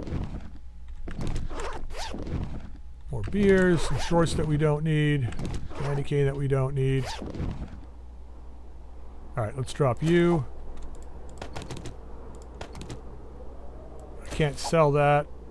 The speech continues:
so we'll drop it. Um, like, it doesn't really matter. Doesn't really matter at this point. So yeah, overall,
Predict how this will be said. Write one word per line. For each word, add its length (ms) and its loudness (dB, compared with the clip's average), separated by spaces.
so 160 -12
we'll 100 -4
drop 320 2
it. 180 4
Um, 540 2
like, 120 0
it 60 -2
doesn't 200 0
really 160 0
matter. 340 0
Doesn't 140 0
really 140 4
matter 280 10
at 80 4
this 160 4
point. 340 4
So 220 8
yeah, 280 12
overall, 680 12